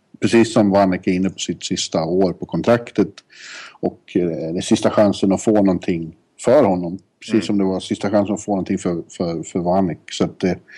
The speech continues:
Speaker 1: det kommer säkert att hända snart också.
Speaker 2: Ja, och utbyt-, utbytet är ju rätt givet med, eh, höga draftval och sen Matt
Speaker 1: Precis.
Speaker 2: Olsson, som är ju en he-, helt okej spelare, men det är ungefär, det är ju, han är väl ungefär liknande ålder som, eh, Vanek, en hyfsad mål,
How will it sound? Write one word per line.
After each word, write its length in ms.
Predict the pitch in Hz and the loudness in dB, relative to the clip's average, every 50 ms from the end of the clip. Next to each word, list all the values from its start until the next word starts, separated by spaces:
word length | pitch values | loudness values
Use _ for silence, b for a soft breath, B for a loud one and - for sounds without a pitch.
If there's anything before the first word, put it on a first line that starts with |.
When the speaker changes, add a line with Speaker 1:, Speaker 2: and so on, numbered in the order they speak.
| B B B B B B | B B B B B B
Speaker 1:
det 120 | B 101 101 | B -2 0
kommer 240 | - - 110 110 | 2 2 2 2
säkert 300 | 104 - 107 101 - - | 4 2 0 0 -2 -4
att 80 | - 90 | -6 -4
hända 220 | 98 92 90 87 | -2 -2 -2 -4
snart 300 | 87 - 104 90 80 - | -4 -4 -4 -4 -4 -6
också. 260 | - - - - - 110 - _ _ _ _ _ _ _ _ _ - | -8 -10 -10 -12 -14 -16 -16 _ _ _ _ _ _ _ _ _ -12
Speaker 2:
Ja, 220 | 104 98 85 - _ _ | -10 -10 -10 -10 _ _
och 100 | - 110 | -6 -2
utbyt-, 520 | 127 135 127 131 131 139 139 135 139 - - - _ - | -2 -2 -2 -2 -4 -4 -6 -6 -6 -12 -20 -20 _ -8
utbytet 760 | 180 156 127 - - - 117 107 156 156 151 - 127 120 117 | -6 -6 -6 -8 -10 -8 -4 -2 -2 -2 -4 -6 -8 -6 -4
är 40 | |
ju 80 | 117 117 | -2 -2
rätt 180 | 113 113 113 - | -2 -2 -4 -4
givet 380 | 113 110 107 104 113 104 - | -6 -4 -4 -4 -6 -6 -8
med, 540 | - 98 98 98 95 92 92 95 95 90 92 | -8 -8 -8 -6 -6 -6 -8 -6 -6 -6 -6
eh, 320 | 95 - - - - - | -6 -8 -10 -10 -12 -8
höga 300 | - 107 104 98 90 95 | -4 -2 -2 -2 -2 -4
draftval 520 | 90 98 101 - - _ - 98 90 87 85 | -4 -4 -6 -6 -6 _ -4 -2 -2 -2 -4
och 80 | 82 | -6
sen 260 | - - 92 85 82 78 _ _ _ _ _ _ _ _ - | -8 -8 -10 -10 -10 -14 _ _ _ _ _ _ _ _ -10
Matt 200 | 107 104 101 101 | -6 -4 -4 -4
Speaker 1:
Precis. 160 | - - - 120 123 | -2 0 2 2 2
Speaker 2:
Olsson, 340 | 127 123 - 113 95 87 - - | 2 -2 -4 -6 -6 -6 -8 -10
som 180 | - 117 113 110 | -8 -6 -4 -2
är 40 | |
ju 60 | 107 104 | -2 -4
en 120 | 101 95 | -4 -6
he-, 420 | 95 101 104 101 104 98 - 117 107 - | -8 -12 -12 -14 -14 -14 -14 -14 -6 -4
helt 160 | 127 117 - | -4 -4 -4
okej 180 | - - 151 127 | -2 -2 -2 -2
spelare, 300 | - - 101 87 87 90 | 0 0 -2 -2 -2 -4
men 120 | 95 104 | -4 -4
det 60 | 104 | -2
är 20 | 117 | -2
ungefär, 240 | 120 113 101 - - | -2 -4 -4 -6 -6
det 80 | 123 117 | -4 -2
är 20 | |
ju, 180 | 113 120 120 123 | 0 0 0 0
han 140 | 120 120 | -2 -2
är 60 | 120 120 | -2 -2
väl 120 | 123 113 | -2 -2
ungefär 280 | 113 110 101 - 104 101 | -2 -4 -4 -2 -2 -2
liknande 380 | 101 98 - - 107 101 101 | -2 -6 -8 -8 -8 -4 -4
ålder 180 | 101 107 101 90 | -4 -4 -6 -8
som, 320 | - - 92 90 90 90 | -10 -12 -14 -14 -14 -14
eh, 120 | 90 90 87 - _ _ _ _ _ | -14 -14 -16 -18 _ _ _ _ _
Vanek, 420 | - 104 110 107 110 107 101 - | -4 0 0 0 0 -2 -4 -6
en 80 | - 101 | -8 -8
hyfsad 260 | 113 123 - - 113 | -8 -6 -6 -4 -4
mål, 220 | 113 110 113 101 | -4 -4 -4 -6